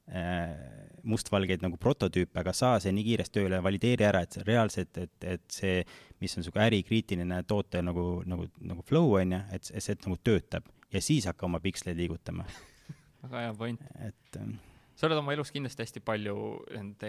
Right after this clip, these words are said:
Speaker 2: klienditeste läbi viinud. On sul ka kaasa anda meile kuulajatele mingid siuksed nõuanded, kuidas ühte head testi läbi viia?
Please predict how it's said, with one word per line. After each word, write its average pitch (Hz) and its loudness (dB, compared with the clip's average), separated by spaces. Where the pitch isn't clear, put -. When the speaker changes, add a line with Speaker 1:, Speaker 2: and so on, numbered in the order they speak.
Speaker 2:
klienditeste 113 -4
läbi 113 -4
viinud. 110 -8
On 165 -6
sul 135 -10
ka 131 4
kaasa 117 2
anda 110 -6
meile 107 -4
kuulajatele 110 -6
mingid 110 -10
siuksed - -14
nõuanded, 113 -4
kuidas 131 -8
ühte 131 -10
head 123 -4
testi - -14
läbi 107 -12
viia? 101 -12